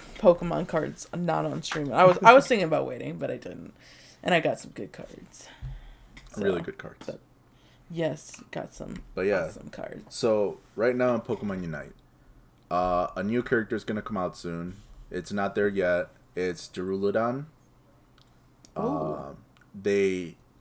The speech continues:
Speaker 2: literally showed it for, like, a second in the little trailer they had, and then that was it. It wasn't doing anything. It was getting attacked, so they didn't show anything off. They're just like, "Hey, this new character," and then that's it.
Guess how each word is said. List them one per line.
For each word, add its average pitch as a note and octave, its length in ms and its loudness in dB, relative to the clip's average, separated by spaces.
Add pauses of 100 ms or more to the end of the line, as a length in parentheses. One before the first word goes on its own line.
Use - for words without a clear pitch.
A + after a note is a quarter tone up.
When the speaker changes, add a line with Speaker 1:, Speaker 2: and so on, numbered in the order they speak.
Speaker 2:
literally B2 560 6
showed G2 380 0
it F#2+ 160 -2
for, G2+ 140 -8
like, F2 200 -2
a E2 40 -6
second D#2 560 -6 (540)
in F2 220 -6
the E2 100 -4
little E2 320 -4
trailer F2+ 360 -4
they F#2 160 -2
had, G2 280 -2
and F2+ 260 -8
then E2+ 120 -6
that D#2+ 180 -4
was - 140 0
it. C2 200 -8 (400)
It E2 160 -4
wasn't G2 340 -2
doing B2 260 2
anything. F#2+ 500 -2
It F2 80 -8
was F2 180 -6
getting F#2+ 280 -4
attacked, E2 500 -6
so E2 180 -8
they E2+ 140 -6
didn't E2+ 200 -8
show E2 320 -6
anything E2+ 400 -8
off. C#2+ 200 -10 (440)
They're F#2 100 -2
just F2 220 -6
like, D#2 220 -4
"Hey, G#2+ 440 2 (280)
this E2 200 -10
new E2 80 -6
character," F#2 600 2 (840)
and F#2 120 -4
then E2+ 120 -2
that's D#2 200 -6
it. - 100 -10